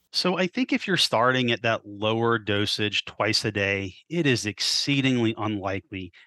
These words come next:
that that's going to overtreat them. We, we absolutely have seen dogs that are overtreated, and, and we ultimately overtreat some of our dogs over time as we're working our dosage higher and higher to, to get better control.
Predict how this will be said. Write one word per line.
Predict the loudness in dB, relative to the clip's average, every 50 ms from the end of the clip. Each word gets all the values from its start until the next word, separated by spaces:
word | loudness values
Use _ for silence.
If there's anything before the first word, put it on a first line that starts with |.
| _ -8
that | -6 -4 0
that's | 0 0 0 0 -2
going | -2 0 0 0 0 -2 -2
to | -6 -8 -6
overtreat | -6 -6 -4 -4 -6 -8 -8 -10 -8 -8 -8 -8 _
them. | -12 -12 -12 -12 -14 -16 -16 -18 -12 -4
We, | -4 -2 0
we | 2 2 2
absolutely | 2 0 0 0 0 0 0
have | 0 0 0 0
seen | 0 0 0 0
dogs | 2 2 2 2 2 0 0
that | -2
are | -2 -2 -2
overtreated, | -2 -4 -4 -6 -8 -8 -8 -8 -4 -2 0 0
and, | 0 0 0
and | -2 -2 0
we | 0 2 2
ultimately | 2 0 -2 -4 -6 -6 -4 -4
overtreat | -4 -4 -4 -6 -6 -6 -6 -4
some | -4 -2 -2
of | -2 -2
our | 0
dogs | 0 2 2 2 0 0
over | -2 -2 -2 -4
time | -6 -4 -4 -2 -2 -2 -2
as | -4 -4
we're | -4 -4 -4
working | -4 -4 -4 -4 -4 -4 -4
our | -2 -2 -2
dosage | -2 -2 -2 -4 -6 -6 -8 -6 -6 -6 -6
higher | -4 -2 -2 0 0 0 -2 -4
and | -4 -6
higher | -4 -2 -2 0 0 0 0
to, | 0 -2 -4 -4
to | -6 -6
get | -4 -6 -6 -4
better | -4 -4 -2 -2 -4
control. | -6 -6 -8 -6 -2 0 0 2 2 2 0